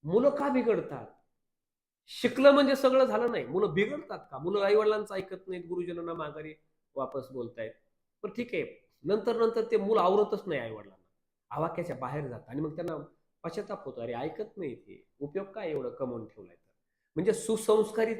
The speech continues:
पिढी घडवण्यासाठी अगोदर सुसंस्कारित आईवडील घडवले पाहिजे. आणि म्हणून खास आईवडिलांनी, प्रत्येक आईवडिलांनी वाचावं असं ते पुस्तक आहे. पुस्तक आठ तारखेला ते पब्लिश होणार आहे.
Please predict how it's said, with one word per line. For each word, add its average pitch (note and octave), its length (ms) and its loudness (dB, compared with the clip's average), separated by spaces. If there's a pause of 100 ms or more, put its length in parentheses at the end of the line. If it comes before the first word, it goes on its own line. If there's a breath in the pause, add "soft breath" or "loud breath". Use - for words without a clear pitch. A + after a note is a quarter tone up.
पिढी G3 160 0
घडवण्यासाठी D3 760 0 (300 soft breath)
अगोदर E3 420 2
सुसंस्कारित E3+ 840 -4 (760)
आईवडील A#3 400 8
घडवले D#3 340 6
पाहिजे. A2 400 -6
आणि D#3 140 2
म्हणून G#3+ 340 8
खास F3+ 360 2 (720)
आईवडिलांनी, C4 720 12
प्रत्येक C4 560 6
आईवडिलांनी F#3 480 8
वाचावं D#3+ 520 4
असं D#3 160 -10
ते F3 120 -8
पुस्तक F#3 420 -8
आहे. A#3+ 100 -4
पुस्तक - 340 -16 (100)
आठ D#3 240 -4
तारखेला C3 300 -8
ते - 140 -12
पब्लिश B2+ 480 -12
होणार E3 180 -2
आहे. B2 100 -6